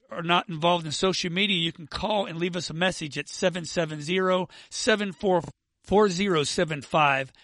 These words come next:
And you can also text me at that same number. So, uh, you can reach us also on our,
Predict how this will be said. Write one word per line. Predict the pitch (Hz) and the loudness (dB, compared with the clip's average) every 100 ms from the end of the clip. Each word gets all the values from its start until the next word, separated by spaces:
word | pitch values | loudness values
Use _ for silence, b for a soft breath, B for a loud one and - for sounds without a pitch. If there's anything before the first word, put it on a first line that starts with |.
| b | b
And | 247 294 | -6 -4
you | |
can | 254 | 2
also | 247 233 175 | 2 2 0
text | 151 208 214 - | 2 4 4 2
me | 160 | -4
at | 143 | -2
that | 147 - | -4 -6
same | - 170 170 160 143 | -4 -4 -4 -6 -6
number. | 160 139 117 107 b b b b - | -6 -6 -12 -18 b b b b -14
So, | - 220 202 214 | -2 0 0 0
uh, | 202 175 208 208 | 0 0 0 -4
you | 233 240 | -6 -4
can | 233 | 0
reach | 220 - | 0 -2
us | 202 220 | 0 4
also | 247 - 202 | 4 2 0
on | 185 | 2
our, | 165 | 0